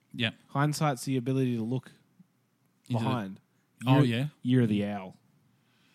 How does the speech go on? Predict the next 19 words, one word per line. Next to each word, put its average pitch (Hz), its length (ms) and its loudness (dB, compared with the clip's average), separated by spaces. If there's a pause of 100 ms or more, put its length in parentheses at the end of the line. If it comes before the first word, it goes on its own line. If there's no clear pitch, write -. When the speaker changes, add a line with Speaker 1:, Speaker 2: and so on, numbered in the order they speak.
(920)
Speaker 1:
Because 117 680 -2
Speaker 2:
'Cause 113 80 -4
they 110 80 -6
can 113 140 -8
turn 117 240 -6
their 110 80 -4
head 107 140 -4
a - 20 -6
hundred 104 300 -8
and 104 100 -8
eighty 98 140 -6
degrees. 98 580 -16
Speaker 1:
Yeah, 95 320 -8
right. 101 400 -8
Speaker 2:
Yeah, 104 460 -2
how's 127 260 0
that 120 180 -4
for 113 200 -6
some, 95 380 -10